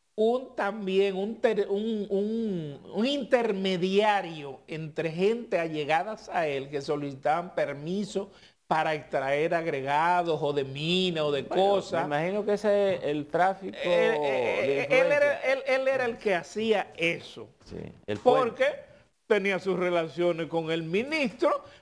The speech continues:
Speaker 1: bueno, y lo veían como un canal, como un puente para hacer quizá tal vez más fácil, eh, la solicitud de permiso o la aprobación de
Speaker 2: Pero,
Speaker 1: permisos.
Speaker 2: pero evidentemente que eso no es tan ingenuo.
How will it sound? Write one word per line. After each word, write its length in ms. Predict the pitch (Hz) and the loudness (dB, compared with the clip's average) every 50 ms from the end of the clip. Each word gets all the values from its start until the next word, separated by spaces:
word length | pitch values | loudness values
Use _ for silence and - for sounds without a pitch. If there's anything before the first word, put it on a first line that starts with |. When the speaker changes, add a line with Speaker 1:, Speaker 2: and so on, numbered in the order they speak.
| _ | _
Speaker 1:
bueno, 420 | - 233 202 214 220 240 302 349 - - | 0 2 4 4 4 2 -2 -2 -4 -4
y 140 | - 226 202 196 | -2 0 0 2
lo 200 | 196 196 190 185 | 2 2 2 2
veían 420 | 190 196 190 196 202 202 196 185 | 2 2 4 2 2 0 -2 -4
como 460 | - 208 202 190 185 190 190 190 202 | -4 -4 -2 0 0 0 2 2 2
un 140 | 214 220 208 | 0 -2 -4
canal, 680 | 214 240 220 220 220 233 233 226 214 190 185 185 202 - | -4 -2 -2 -2 -2 -2 -2 -2 -2 -2 -2 -4 -4 0
como 340 | - - 269 180 180 185 | 2 2 2 4 2 2
un 220 | 190 190 202 214 - | 2 0 -2 -4 2
puente 640 | 220 214 220 208 190 170 151 143 - 190 208 202 - - - - _ _ _ | 4 4 4 4 2 -2 -6 -4 -2 -2 -2 -2 -4 -12 -20 -20 _ _ _
para 280 | - 202 196 190 185 180 | 0 2 2 2 0 -2
hacer 340 | - - - 214 214 220 180 | -4 -4 -4 -2 -2 -2 -2
quizá 460 | - - 175 170 - 180 180 180 - | 0 0 0 2 2 2 2 0 0
tal 200 | - 185 180 175 170 | -2 -2 -2 -2 -2
vez 220 | 175 180 175 - 170 | -2 -2 -2 -2 -2
más 260 | 156 170 160 - - | -2 -2 -2 -4 -4
fácil, 540 | - 170 170 165 - - 202 170 165 165 - - - - _ _ _ _ _ _ - | -4 -2 -2 -2 -2 0 2 2 2 0 -4 -10 -20 -20 _ _ _ _ _ _ 0
eh, 300 | 151 165 165 165 160 - | 0 2 2 2 0 2
la 240 | 175 180 175 165 151 | 2 2 2 2 0
solicitud 680 | - - 175 175 165 180 - 151 151 120 - 170 180 | -2 -2 0 2 2 0 0 -2 -4 2 4 4 6
de 80 | 190 185 | 4 4
permiso 640 | 190 - 170 156 143 143 175 220 285 - - 359 311 | 2 0 0 0 0 0 -2 -2 -2 0 0 0 2
o 40 | 196 | 2
la 100 | 170 160 | 2 0
aprobación 640 | - 165 151 156 156 151 156 - 185 170 170 170 | 0 0 0 2 2 2 0 0 -2 -2 0 0
de 100 | 170 170 | 0 -2
Speaker 2:
Pero, 200 | - - 147 151 | 0 -2 -2 0
Speaker 1:
permisos. 460 | - - 262 370 - - - - - | 0 0 0 0 -2 -4 -4 -2 -2
Speaker 2:
pero 200 | 90 87 101 113 | 0 2 2 2
evidentemente 720 | 120 107 90 90 90 87 85 98 85 87 90 90 85 98 101 | 2 2 0 -2 -4 -4 -4 -4 -2 -2 -4 -4 -4 -4 -2
que 100 | 95 87 | -4 -4
eso 180 | - - 85 | -4 -6 -8
no 120 | 80 80 80 | -6 -6 -6
es 80 | 78 | -8
tan 180 | - 90 82 82 | -8 -8 -8 -8
ingenuo. 520 | 82 80 110 - - 92 82 - - - | -8 -8 -8 -8 -8 -10 -10 -12 -16 -20